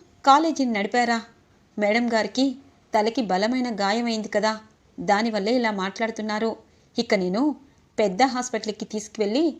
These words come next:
అన్ని స్కానింగ్లు పూర్తి చేయాలి, అప్పుడే, అప్పుడే పాపం ఆవిడ ఏంటి అన్నది తెలుస్తుంది. ఇప్పుడు తన్ని ఇబ్బంది పెట్టి మళ్ళీ స్పృహ కోల్పోయేటట్టు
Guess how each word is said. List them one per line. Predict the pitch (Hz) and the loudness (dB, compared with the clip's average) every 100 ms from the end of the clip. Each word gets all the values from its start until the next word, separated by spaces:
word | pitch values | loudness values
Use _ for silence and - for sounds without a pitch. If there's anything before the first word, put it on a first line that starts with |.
| - _ _ | -16 _ _
అన్ని | - 233 302 311 | -2 2 4 4
స్కానింగ్లు | - 202 196 226 208 294 311 - _ | 2 0 0 0 0 0 -2 -14 _
పూర్తి | - 240 - | 0 0 -2
చేయాలి, | - 214 208 220 214 - _ _ - | -4 0 0 0 -4 -10 _ _ 0
అప్పుడే, | 214 214 233 - - _ _ _ 220 | 0 4 4 2 -8 _ _ _ -2
అప్పుడే | 220 247 254 | 2 4 4
పాపం | 247 190 269 302 - - _ 208 | 4 4 4 2 -4 -20 _ -2
ఆవిడ | 208 196 180 | 0 0 0
ఏంటి | 208 233 233 | -2 -2 -2
అన్నది | 208 196 285 311 - _ - | -2 0 0 0 -8 _ 0
తెలుస్తుంది. | 220 220 - 226 226 - - _ _ _ - | 0 2 -2 0 0 0 -10 _ _ _ -8
ఇప్పుడు | 208 190 | -6 -6
తన్ని | 190 185 185 170 | -4 -2 -2 -2
ఇబ్బంది | 160 220 240 | -2 0 0
పెట్టి | 240 220 214 208 - _ _ - | 0 0 -2 -4 -8 _ _ -4
మళ్ళీ | 190 240 | 0 0
స్పృహ | 254 214 220 | 0 -2 -2
కోల్పోయేటట్టు | 240 247 233 214 202 196 | 0 0 2 -2 -2 -2